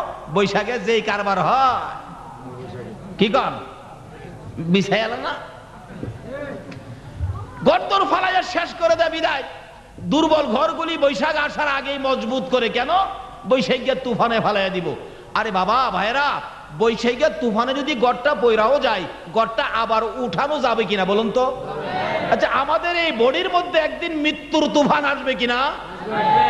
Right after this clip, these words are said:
মৃত্যুর তুফানে যদি এই গড়টা পড়ে যায়, তাহলে কি আর জীবনে উঠাইতে পারবেন? কাজী বৈশাখে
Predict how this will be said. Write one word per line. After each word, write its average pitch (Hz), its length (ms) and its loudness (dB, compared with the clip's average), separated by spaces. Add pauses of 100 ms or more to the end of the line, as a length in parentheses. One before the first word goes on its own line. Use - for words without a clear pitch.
মৃত্যুর 330 580 2
তুফানে 320 320 4
যদি 349 220 -4
এই 370 420 4
গড়টা 381 480 0
পড়ে 359 180 2
যায়, 294 460 0
তাহলে 285 320 2
কি 294 260 -2 (140)
আর 302 180 2 (100)
জীবনে 285 300 2
উঠাইতে 294 520 0
পারবেন? 370 1080 4 (680)
কাজী 233 380 -2 (280)
বৈশাখে 381 580 2